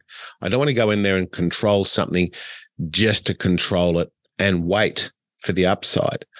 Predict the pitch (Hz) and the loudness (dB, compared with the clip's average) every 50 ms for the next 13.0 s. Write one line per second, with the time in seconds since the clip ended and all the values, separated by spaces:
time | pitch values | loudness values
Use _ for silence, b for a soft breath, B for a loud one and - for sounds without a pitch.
0 | B B B B B - - - - - - - 131 131 139 143 131 117 104 104 | B B B B B -6 -2 0 0 0 0 0 0 0 2 2 2 2 2 0
1 | 104 87 - 98 82 85 98 98 95 92 92 87 - - _ _ _ _ _ _ | 0 -2 -4 -4 -2 0 0 0 0 2 2 0 0 0 _ _ _ _ _ _
2 | _ - 95 90 - 98 92 - - 101 92 - - - - B B B B B | _ -4 -2 2 2 2 2 2 2 2 0 0 -2 -6 -12 B B B B B
3 | B B _ - 104 82 - 98 113 117 - - - - - 101 107 101 87 87 | B B _ -4 -4 -2 0 0 0 0 0 -2 -4 -4 0 0 0 0 0 0
4 | 98 101 98 - - 87 82 - - - 127 107 87 85 - - - - - - | 2 2 2 0 -2 -2 -4 -4 -2 0 2 2 2 0 0 0 -2 -2 -4 -8
5 | _ _ _ _ _ - - 101 107 101 101 98 95 95 95 95 104 110 110 - | _ _ _ _ _ -8 -4 -2 0 2 2 2 2 0 2 2 2 2 0 -2
6 | - - - 104 95 - - 95 92 92 92 90 92 92 90 - - - - 90 | -2 -2 0 0 0 2 2 2 4 4 4 2 2 0 0 -4 -6 -4 0 2
7 | 87 87 85 85 85 87 _ _ _ _ _ _ _ _ - 92 92 90 80 92 | 2 4 2 2 0 -4 _ _ _ _ _ _ _ _ -6 -4 -4 -2 0 0
8 | 92 90 87 85 - - 104 92 82 - - - - - - - - 95 85 - | 0 2 0 0 0 2 2 2 2 2 -2 -6 -14 -10 -6 -2 -2 0 0 0
9 | - 110 113 113 113 - - 113 104 98 95 92 95 101 101 98 95 87 - - | 0 0 0 0 0 0 0 0 2 2 2 2 2 2 2 2 0 -2 -4 -2
10 | 107 95 92 - - 98 90 85 123 113 82 92 113 117 127 143 139 - - 135 | -2 -2 0 0 2 2 2 2 2 2 2 2 2 2 0 0 -2 -2 0 0
11 | 120 - B B B B B B - 120 120 123 123 - - 110 113 127 143 156 | 0 -2 B B B B B B 0 0 2 0 0 -2 -2 0 0 2 2 2
12 | 135 110 95 98 95 95 - - 104 104 98 98 90 87 82 101 104 113 - | 2 2 2 2 0 0 -2 0 0 2 2 0 0 0 0 2 2 2 0